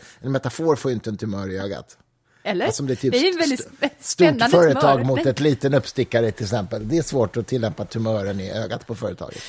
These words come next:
Speaker 2: Det är en jättespännande hjärna som har kommit på den
Speaker 1: Ah.
Speaker 2: metaforen för en tumör då. Vad det, vad är det en metafor för?
Speaker 1: Du, alltså, ibland, jag säger som, som Socker-Conny, människor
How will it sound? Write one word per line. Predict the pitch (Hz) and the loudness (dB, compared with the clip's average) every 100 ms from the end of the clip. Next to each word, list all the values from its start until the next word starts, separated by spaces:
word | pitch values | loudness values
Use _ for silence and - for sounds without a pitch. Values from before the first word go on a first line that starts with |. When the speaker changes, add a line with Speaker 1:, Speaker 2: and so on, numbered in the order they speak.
| - | -8
Speaker 2:
Det | 285 | -2
är | |
en | 311 277 | -2 -2
jättespännande | 294 294 - 247 - 294 294 285 | -6 -6 -12 -12 -6 -4 -4 -4
hjärna | 277 262 220 | -2 -2 -4
som | - | -6
har | 233 | -10
kommit | - 247 - | -6 -8 -6
på | 277 285 226 | -8 -4 -2
den | 226 202 214 | -2 -2 -6
Speaker 1:
Ah. | - 220 | -2 -2
Speaker 2:
metaforen | 214 226 - 254 247 220 | 0 -2 -2 -4 -4 -6
för | - 170 | -8 -6
en | 185 | -6
tumör | - 190 233 311 | -10 -10 -8 -8
då. | 185 208 | -8 -8
Vad | 214 | -6
det, | 214 - | -8 -6
vad | 277 | -6
är | |
det | 262 | -6
en | 311 | -6
metafor | 427 392 - 190 | -6 -8 -6 -8
för? | 202 170 240 - - - - - - - - - - _ | -4 -6 -6 -10 -14 -14 -18 -20 -20 -18 -18 -18 -20 _
Speaker 1:
Du, | - 123 123 | -2 2 2
alltså, | 127 107 | 2 -2
ibland, | 127 117 123 120 - 107 90 92 90 101 | -2 -2 -2 -4 -8 -18 -16 -16 -18 -10
jag | 131 123 | -4 -2
säger | 123 117 | 0 -2
som, | 101 104 95 98 67 | -2 -4 -6 -8 -10
som | 67 101 92 | -10 -6 -6
Socker-Conny, | 87 113 - 92 110 104 95 - | -4 -6 -6 -6 -6 -6 -8 -4
människor | 110 123 107 90 - 117 113 | -2 0 -2 -4 -4 -2 -2